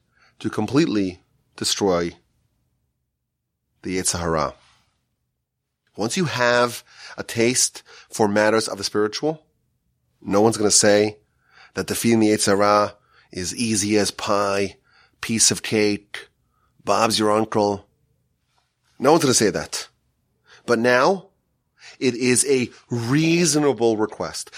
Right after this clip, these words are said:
Now it is feasible. Now it is potentially winnable. The tides have turned. At a bar mitzvah, a child ascends to a new level. Now,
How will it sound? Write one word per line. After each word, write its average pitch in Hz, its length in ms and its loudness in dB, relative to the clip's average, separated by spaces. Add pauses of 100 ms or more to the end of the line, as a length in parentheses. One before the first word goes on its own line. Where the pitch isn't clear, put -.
(120)
Now 135 280 2
it 143 80 4
is 139 180 0 (140)
feasible. 156 920 0 (420)
Now 131 240 4
it 147 60 4
is 143 140 -2 (300)
potentially 196 1200 -2 (220)
winnable. 208 760 2 (1600)
The - 80 -10
tides 95 400 -2
have 85 140 -6
turned. 76 480 -8 (1600)
At 113 120 -2
a - 20 0
bar 107 140 4
mitzvah, 110 480 0 (920)
a 101 60 -12
child 98 460 2
ascends 104 520 2
to 101 100 -2
a 95 60 0
new 98 80 0
level. 85 480 -4 (880)
Now, 90 460 0